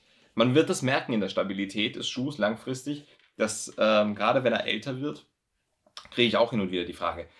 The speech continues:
warum gibt's eigentlich so super harte Schuhe, also so super harten, harte Sohlen und so super weiche? Das Problem ist, dass weiche Sohlen die, äh, das,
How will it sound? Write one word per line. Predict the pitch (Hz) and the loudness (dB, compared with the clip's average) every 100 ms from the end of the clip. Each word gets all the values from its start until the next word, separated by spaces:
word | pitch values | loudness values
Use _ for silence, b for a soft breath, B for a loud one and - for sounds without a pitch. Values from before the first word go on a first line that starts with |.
| b | b
warum | - 107 127 | 2 4 4
gibt's | 120 131 | 0 -4
eigentlich | - 110 98 | -4 -4 -4
so | 104 95 | -6 -8
super | 110 110 107 98 | -8 -4 -4 -4
harte | 98 113 - | -4 -6 -6
Schuhe, | 110 - 117 123 120 117 | -6 -6 0 2 2 2
also | 98 | -4
so | 95 | -4
super | 90 113 101 98 | -8 -4 -4 -2
harten, | 95 110 110 107 - | -2 -2 -4 -4 -4
harte | 101 - | -4 -4
Sohlen | 107 104 110 117 | -6 -2 -2 -2
und | 98 | -4
so | 95 101 | -8 -8
super | 101 101 | -4 -2
weiche? | 92 101 101 - - b b b b b b | -2 -4 -6 -10 -16 b b b b b b
Das | 120 - | -4 -2
Problem | 135 117 147 170 | 0 2 2 2
ist, | - 151 - | -2 -6 0
dass | 127 123 - | 0 0 0
weiche | 98 127 135 | 2 0 -2
Sohlen | 123 110 107 120 123 110 - | -4 -2 2 2 0 -4 -10
die, | 98 107 98 95 - | -6 -2 -2 -4 -8
äh, | - | -8
das, | 101 98 - | -4 -4 -6